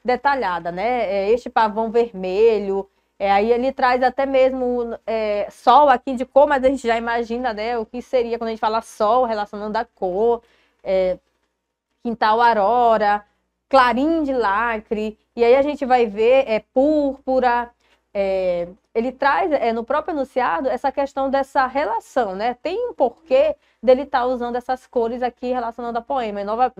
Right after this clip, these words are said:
novamente aqui a gente tem, é, pavão vermelho. Então, é, a, as palavras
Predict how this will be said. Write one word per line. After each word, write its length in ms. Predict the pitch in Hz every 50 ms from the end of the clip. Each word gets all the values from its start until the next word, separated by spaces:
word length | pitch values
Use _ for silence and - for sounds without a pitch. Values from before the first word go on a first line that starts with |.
| 196 -
novamente 600 | 208 208 208 220 233 247 285 269 233 226 220 233
aqui 120 | 208 -
a 60 | 220 208
gente 220 | 214 202 - _
tem, 240 | - 208 190 190 190 _ _ _ _ _
é, 140 | - 196 190
pavão 400 | 185 - 220 202 196 185 196 190 185
vermelho. 760 | 226 247 277 254 220 208 202 214 240 254 247 220 226 226 - _ _ _ _ -
Então, 380 | 220 - 254 269 294 330 339 -
é, 460 | 247 240 233 233 226 226 226 226 214 -
a, 140 | - 214 208 -
as 180 | 220 220 -
palavras 480 | - 254 240 247 294 330 359 370 -